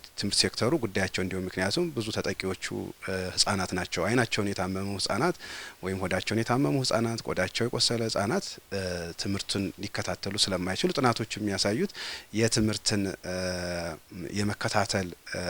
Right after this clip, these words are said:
ምጣኔን ከፍ የሚያደርጋቸው እነዚህ በሽታዎች ዝቅተኛ በሆኑበት፣ እ፣ ስለሆነ ከዚህ ጋም፣ እ፣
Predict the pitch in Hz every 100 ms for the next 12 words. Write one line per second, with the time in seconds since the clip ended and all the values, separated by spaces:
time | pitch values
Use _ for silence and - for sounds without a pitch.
0 | 90 98 - 107 107 113 123 - 98 98
1 | 95 95 196 - - 240 - - - -
2 | 98 98 92 92 95 - 87 90 - -
3 | 87 90 - 90 87 90 87 90 90 85
4 | - - - 87 85 82 82 - - -
5 | 90 92 95 175 - - - - - 90
6 | 92 90 90 87 - 85